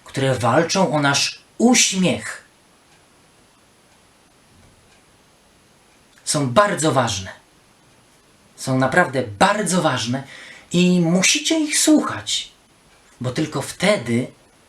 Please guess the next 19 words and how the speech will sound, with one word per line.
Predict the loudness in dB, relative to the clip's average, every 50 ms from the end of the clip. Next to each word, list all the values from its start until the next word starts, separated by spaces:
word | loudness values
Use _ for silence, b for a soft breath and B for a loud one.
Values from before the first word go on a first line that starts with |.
| _ _ -4
możemy | -4 -2 0 0 0 0 0 0 0
wyzdrowieć, | 0 0 0 0 2 2 2 2 2 -2 -6 -10 -8 -8 -10 -10 -10 -14 _ _ _ -10
jak | -8 -4
będziemy | 0 0 0 2 0 0 0 0
ich | -2 -2 -2
słuchać, | -2 -2 -2 -4 -8 -12 -12 -12 -10 B B B B B B B -8
bo | -8 -4
tylko | -4 -4 -4 0 0 0 0 0 -4 -10 -14
wtedy | -14 -6 -4 -2 0 2 2
mamy | 2 2 2 2 0
szansę | 0 0 -2 -2 -4 -2 -2 -2 0 -2 -2 -4 B B B B B -10
być | -2 -2 -2 0 0 -2 -4
zdrowi, | -4 -2 -2 0 2 2 2 2 0 -4 -8 -12 B B B B B B
tak | -10 -8 -8
jak | -8 -8 -8 -6
dziś | -6 -4 -4 -4 -4 -4 -6 -8 -10 -14 -20 _ _
musimy | -14 -10 -8 -8 -8 -6 -6 -6 -6 -6 -8 -10 -10 -12
posiedzieć | -12 -10 -10 -10 -10 -10 -12 -12
trochę | -12 -14 -12 -10 -10 -10